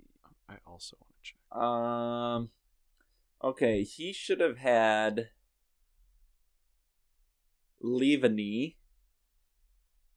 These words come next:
Speaker 1: Okay.
Speaker 2: Infernape. Torterra.
Speaker 1: It's weird that he had one of those.
Speaker 2: Yeah.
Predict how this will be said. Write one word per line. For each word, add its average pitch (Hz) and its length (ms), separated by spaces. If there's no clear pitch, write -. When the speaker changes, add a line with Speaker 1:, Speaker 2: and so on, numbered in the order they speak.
Speaker 1:
Okay. 104 360
Speaker 2:
Infernape. 127 920
Torterra. 139 1080
Speaker 1:
It's - 180
weird 147 320
that 95 120
he 85 60
had 90 260
one 80 120
of 78 60
those. 80 360
Speaker 2:
Yeah. 101 200